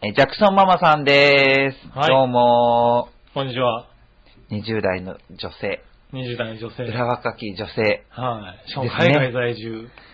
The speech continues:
Speaker 1: わあ、なんか、<laughs> 改めて考えるとね、
Speaker 2: うん。
Speaker 1: ね、なんかかっこいいですね。
Speaker 2: かっこいいですよね。
Speaker 1: はい。
Speaker 2: はい。
Speaker 1: さて、えー、読んでいきます。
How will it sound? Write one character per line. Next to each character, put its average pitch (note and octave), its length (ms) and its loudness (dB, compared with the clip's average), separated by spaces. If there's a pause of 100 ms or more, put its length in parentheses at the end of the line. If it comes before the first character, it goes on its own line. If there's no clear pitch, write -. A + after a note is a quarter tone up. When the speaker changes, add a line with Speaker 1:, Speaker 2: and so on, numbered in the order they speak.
(160)
Speaker 1:
わ D3+ 240 6
あ、 - 240 0
な - 140 -2
ん - 40 -8
か、 - 100 -6 (1040)
<laughs> - 0 -
改 G#3 320 6
め C4 80 2
て G3 160 2
考 E3 120 -4
え F3+ 100 2
る D3 140 2
と A#2 100 -4
ね、 A2 320 -4
Speaker 2:
う B2+ 560 -8
ん。 - 20 -2
Speaker 1:
ね、 D#3 300 0 (160)
な E3 80 -2
ん - 20 -4
か B2+ 80 -2
か C#3 120 -4
っ - 80 -10
こ - 120 0
い E4+ 60 4
い D#4+ 40 4
で - 60 -2
す - 60 -14
ね。 G2+ 400 -2
Speaker 2:
か D#3+ 120 0
っ D#3+ 60 -6
こ F#3+ 200 0
い - 20 2
い - 20 0
で C#3+ 100 -4
す C#3 80 -6
よ B2+ 120 -2
ね。 C#3 100 -2
Speaker 1:
は D3 80 2
い。 C#3+ 40 0 (200)
Speaker 2:
は A2 880 -2
い。 - 140 -20 (220)
Speaker 1:
さ F3 100 2
て、 B2 320 0
え G#2+ 60 -2
ー、 A2 260 -2
読 G#2 180 -6
ん - 20 -10
で G2 100 -10
い F2+ 40 -16
き F2 80 -16
ま C#2+ 280 -10
す。 - 40 -20